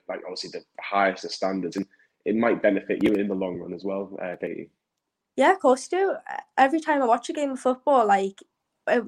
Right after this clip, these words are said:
Speaker 2: you always have a little look at the, like, the player in your position, you know, like, watch what they do and stuff. And I've definitely would say I've picked up bits off different players throughout the years, um, especially for,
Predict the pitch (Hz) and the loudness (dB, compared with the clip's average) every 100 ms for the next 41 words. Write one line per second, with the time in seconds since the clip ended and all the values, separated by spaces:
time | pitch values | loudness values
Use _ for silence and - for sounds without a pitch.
0 | 202 220 185 220 247 254 247 233 233 214 | 0 0 2 2 2 0 -2 -2 0 2
1 | 220 240 233 214 208 202 - - 226 226 | 2 -2 -4 -4 -2 -2 -2 2 6 6
2 | 220 220 214 - 233 220 254 240 226 220 | 4 -2 -4 -4 -8 -6 -6 -4 -4 -6
3 | 226 214 208 190 208 220 - 240 - 220 | -6 -2 0 -2 -2 -2 0 -6 -4 -2
4 | 226 240 240 - 247 247 220 202 185 220 | -2 -2 -6 -2 -2 0 -2 -2 0 -2
5 | 214 240 240 262 262 262 247 - 226 240 | 2 0 0 -6 -4 -2 -4 0 2 2
6 | 233 220 208 220 214 - 208 - 220 202 | -2 -10 -4 -4 -4 -4 -6 -4 -4 -2
7 | 220 214 214 208 185 190 220 214 202 190 | -4 -4 -6 -4 0 2 2 -2 -2 -2
8 | 190 185 190 202 - 185 185 190 185 _ | -2 0 0 0 -4 -2 -2 -6 -16 _
9 | - _ _ - 226 - 247 240 254 254 | -20 _ _ -12 -10 2 2 4 -2 0
10 | 240 | 0